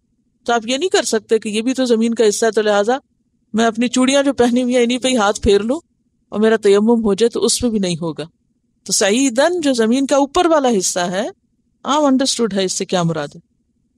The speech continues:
औस जमीन नहीं है, औस आसमान से उतरती है, जो जमीन वाली चीज है। फतयम्ममु,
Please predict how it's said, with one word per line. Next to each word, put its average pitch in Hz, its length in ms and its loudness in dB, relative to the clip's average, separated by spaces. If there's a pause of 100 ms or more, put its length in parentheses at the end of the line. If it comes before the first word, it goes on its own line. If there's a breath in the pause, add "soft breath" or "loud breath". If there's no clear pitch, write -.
(160)
औस 220 340 0
जमीन 202 380 2
नहीं 185 220 -2
है, 156 200 -12 (520)
औस 226 240 0
आसमान 202 380 -2
से 196 120 -4
उतरती 165 420 -10
है, 170 100 -16 (720)
जो 220 180 -2
जमीन 220 400 2
वाली 214 260 0
चीज 165 280 -10
है। 165 80 -16 (760)
फतयम्ममु, 330 760 2